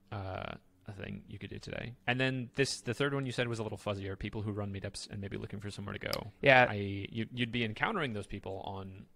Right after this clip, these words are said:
Speaker 1: TweetDeck, uh, but I'm, I'm thinking more of, like, forum posts or something. What's, what's the habit that we could install that would get you more exposed to those
Speaker 2: Uh,
Speaker 1: people?
Speaker 2: so that is generally, at least my idea, is to, every time I talk to someone who runs a group, ask who else they know who runs groups,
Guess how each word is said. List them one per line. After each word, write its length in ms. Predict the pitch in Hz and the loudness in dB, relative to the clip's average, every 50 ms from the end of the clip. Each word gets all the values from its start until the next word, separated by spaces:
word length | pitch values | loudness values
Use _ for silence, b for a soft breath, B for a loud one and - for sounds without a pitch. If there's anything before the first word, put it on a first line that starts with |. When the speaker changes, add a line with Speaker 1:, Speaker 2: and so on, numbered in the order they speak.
| - - | -14 -10
Speaker 1:
TweetDeck, 320 | - 101 98 - - - - - - - - - | -10 -8 -6 -6 -6 -6 -8 -10 -18 -20 -14 -12
uh, 220 | 98 95 95 95 98 | -10 -8 -8 -8 -8
but 100 | 113 104 | -8 -8
I'm, 180 | 101 101 98 - - - | -8 -8 -10 -12 -12 -12
I'm 220 | 101 98 101 - - | -12 -12 -12 -12 -10
thinking 240 | - 107 98 98 101 | -10 -8 -8 -8 -8
more 160 | 101 101 98 | -8 -8 -8
of, 80 | 95 - | -8 -8
like, 300 | 101 104 104 - - b b b b b b b b b b b b b b b b | -8 -8 -8 -10 -16 b b b b b b b b b b b b b b b b
forum 360 | - - 123 120 117 113 104 - | -6 0 2 2 2 2 0 0
posts 360 | - 107 104 95 - - - | 0 0 0 -2 -4 -6 -8
or 20 | |
something. 340 | 107 - 104 101 - - - | -8 -8 -8 -8 -8 -8 -6
What's, 300 | 104 110 104 - - - - - | -6 -4 -4 -4 -6 -6 -8 -8
what's 200 | 117 117 - - | -6 -6 -4 -2
the 100 | - 104 | -4 -4
habit 340 | - - 120 113 104 101 - | 2 4 4 4 4 0 -4
that 120 | 107 101 | -6 -8
we 60 | 107 104 | -6 -6
could 120 | - - | -6 -6
install 300 | 98 - - 107 52 52 | -6 -6 -4 -4 -2 -2
that 100 | - - | -2 -4
would 120 | - - - - - - | -6 -8 -10 -14 -18 -8
get 160 | - - - | -6 -6 -4
you 160 | - - - - - - | -4 -6 -8 -8 -10 -10
more 120 | - 107 | -8 -8
exposed 260 | 107 - - - - - | -8 -10 -10 -10 -6 2
to 40 | - | 2
those 80 | 123 117 | 2 2
Speaker 2:
Uh, 40 | |
Speaker 1:
people? 220 | - - - 120 - - | 2 -2 -8 -8 -10 -8
Speaker 2:
so 160 | - - - 156 | -2 2 6 8
that 160 | 165 202 185 | 10 10 10
is 60 | 147 | 8
generally, 420 | - - 131 123 117 113 110 113 | 6 6 6 8 8 6 6 6
at 60 | - 120 | 6 4
least 160 | 120 120 - | 4 4 4
my 120 | 120 113 | 2 2
idea, 300 | 110 110 104 110 107 107 | 2 4 4 4 4 4
is 200 | 113 - 110 - | 4 2 0 -2
to, 340 | - - 110 104 104 104 107 - - - _ - - - - - _ - - - _ | 0 -2 -2 0 0 -4 -6 -8 -12 -20 _ -20 -20 -20 -20 -20 _ -20 -20 -8 _
every 220 | - 143 143 139 131 | 4 4 6 6 6
time 140 | 143 123 120 | 4 4 4
I 40 | |
talk 160 | 117 - 123 120 | 6 6 6 6
to 40 | - | 4
someone 220 | - - 117 113 110 | 0 0 0 0 2
who 80 | 117 | 2
runs 180 | 117 113 110 110 | 2 4 2 2
a 40 | - | 0
group, 260 | - 110 113 113 - - | 0 -2 -2 -2 -2 -2
ask 200 | 139 135 - - | -2 -2 -2 0
who 120 | - 135 123 | 2 4 4
else 160 | 120 120 - | 4 2 0
they 100 | - 117 | -4 -6
know 160 | 113 110 110 110 | -6 -6 -6 -6
who 80 | 135 | -6
runs 220 | 139 131 123 123 120 | -4 -4 -4 -4 -4
groups, 480 | - - - - - - - - - | -4 -6 -6 -6 -6 -8 -10 -10 -8